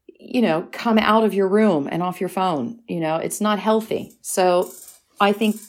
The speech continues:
that's, I'm sure many kids are doing that, um, watching more T V, wa-, you know, which is fine. I'm not judging. Do it. But it's just like,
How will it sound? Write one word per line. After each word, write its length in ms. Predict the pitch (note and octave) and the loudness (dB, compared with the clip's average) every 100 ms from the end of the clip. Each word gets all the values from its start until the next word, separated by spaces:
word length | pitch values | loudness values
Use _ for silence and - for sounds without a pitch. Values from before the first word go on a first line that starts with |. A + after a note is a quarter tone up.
| - - | -8 -4
that's, 360 | A3+ - - - | -2 -4 -6 -2
I'm 140 | A3 | 0
sure 180 | A#3 B3 | 0 -2
many 220 | A#3+ A#3 | 0 0
kids 260 | A3+ G#3+ G3 | 0 -2 -2
are 40 | |
doing 320 | F#3+ F#3+ D#3 | -2 0 0
that, 260 | C3 - - - - - _ - | -4 -8 -12 -20 -20 -20 _ -4
um, 340 | F3 E3 E3+ | -2 -2 0
watching 400 | G3 G#3 - F#3+ | 2 2 0 -2
more 180 | F#3 F3+ | 0 0
T 220 | - F3 | -2 -4
V, 300 | E3 D3+ B2+ | 0 0 0
wa-, 180 | E3 F#3 | 0 -4
you 120 | F3+ | -4
know, 320 | D#3 C#3+ C#3+ - _ _ _ _ _ - | -6 -6 -8 -16 _ _ _ _ _ -14
which 220 | - F4 G4 | -4 -2 0
is 140 | - | 0
fine. 640 | - E4+ F4 G3+ C#3 - - | 0 -2 0 0 -2 -6 -4
I'm 100 | A#3 | -2
not 180 | C4 - | 0 0
judging. 540 | F#3+ A3+ - - - | 0 0 -2 -8 -8
Do 240 | - A#3+ B3 | -2 0 2
it. 240 | C#3+ - F#3 | 0 -4 0
But 220 | - - | 0 0
it's 200 | G3+ - | -2 -2
just 260 | A#3 A3+ | -4 -2
like, 340 | G#3 F#3+ F#3 | 0 2 0